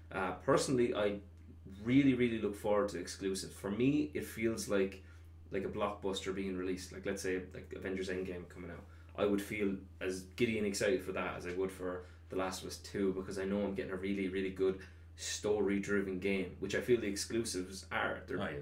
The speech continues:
Speaker 2: significantly better.
Speaker 1: Yeah, I would argue that Sony's exclusives trump, uh,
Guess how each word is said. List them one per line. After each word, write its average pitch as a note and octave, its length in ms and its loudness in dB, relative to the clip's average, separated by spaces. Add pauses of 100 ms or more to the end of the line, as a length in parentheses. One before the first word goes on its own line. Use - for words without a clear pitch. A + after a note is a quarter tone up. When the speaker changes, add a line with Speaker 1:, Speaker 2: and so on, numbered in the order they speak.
(100)
Speaker 2:
significantly F2+ 640 -4
better. D#2 340 -2 (240)
Speaker 1:
Yeah, G#2+ 200 0 (120)
I C#3 120 10
would D3+ 120 6
argue C3+ 280 4
that A2+ 140 0
Sony's C#3 500 4
exclusives G#2 640 -4 (1080)
trump, A2+ 460 -2 (200)
uh, G2 460 2